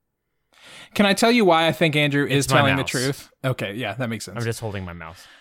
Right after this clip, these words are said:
Speaker 1: I'm gonna tell you why I think Andrew is telling the truth.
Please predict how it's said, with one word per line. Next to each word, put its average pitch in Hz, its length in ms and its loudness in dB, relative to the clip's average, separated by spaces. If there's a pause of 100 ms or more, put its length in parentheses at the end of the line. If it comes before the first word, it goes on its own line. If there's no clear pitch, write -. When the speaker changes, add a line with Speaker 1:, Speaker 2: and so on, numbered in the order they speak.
(320)
Speaker 1:
I'm 202 260 4
gonna 240 140 6
tell 190 200 4
you 170 160 6
why 151 220 6
I 147 40 4
think 147 180 0
Andrew 135 280 2
is 117 80 -2
telling 131 260 0
the 117 80 -4
truth. 101 420 -10